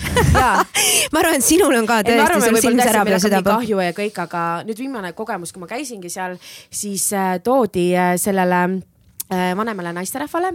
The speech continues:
Speaker 2: toitu. Ennem me rääkisime juttu, kuidas oli. Äh, kui nad juttu räägivad, neil on väga-väga oluline öelda, mis nad on teinud, mis nad on saavutanud. Just see, et sa näeksid neid sellena, kes nad on olnud, mis nad on teinud.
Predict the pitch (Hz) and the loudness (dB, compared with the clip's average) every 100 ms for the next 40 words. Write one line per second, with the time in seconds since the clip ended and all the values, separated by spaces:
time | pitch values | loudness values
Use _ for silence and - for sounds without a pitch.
0 | - 214 - 381 440 196 185 170 175 175 | -4 -6 -4 -8 -8 -8 -6 -6 -4 -4
1 | - 170 175 190 202 190 185 175 190 190 | -6 -6 -6 -6 -10 -6 -4 -4 -4 -6
2 | - - - - - 175 170 208 220 247 | -8 -20 -20 -20 -8 -4 -2 -2 -4 -6
3 | - 185 165 156 - - 233 190 185 175 | -6 -6 -6 -10 -12 -16 -8 -4 -4 -2
4 | 185 190 170 165 170 175 175 165 160 160 | -4 -2 -6 -6 -6 -6 -4 -6 -8 -8
5 | 156 160 - - 190 196 175 175 196 185 | -8 -8 -12 -12 -2 -2 -2 -4 -6 -6
6 | 170 175 180 165 170 190 175 165 190 190 | -4 -4 -2 -2 -4 -4 -4 -2 -2 -2
7 | 165 170 170 180 - 196 - 202 170 156 | -4 -6 -10 -12 -6 -6 -4 -4 -4 -6
8 | 165 - 185 175 - 175 170 - 180 170 | -8 -8 -4 -4 -6 -8 -8 -4 -4 -2
9 | 165 170 185 180 175 185 165 165 - 190 | -4 -4 -6 -6 -4 -4 -4 -8 -8 -10
10 | 190 170 175 180 170 160 | -8 -10 -8 -8 -8 -12